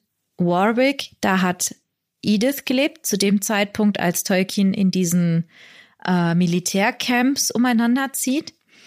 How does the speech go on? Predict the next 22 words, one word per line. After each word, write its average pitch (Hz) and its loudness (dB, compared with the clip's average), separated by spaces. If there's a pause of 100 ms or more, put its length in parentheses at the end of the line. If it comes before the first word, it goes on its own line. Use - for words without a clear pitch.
(480)
Und - 0
auch 202 0
zu - -2
diesem 202 2
Zeitpunkt, 208 0
wo 202 0
er 190 2
das 190 0
Gedicht 175 -2
schreibt, 170 -2
ist - -2
er 202 2
mit 214 0
ihr 196 0 (280)
in 180 2 (220)
Warwick. 160 0
Oder 165 0
zumindest, 190 0
wo 175 0
es 170 -2
anfängt. 233 0 (340)
Christopher 196 0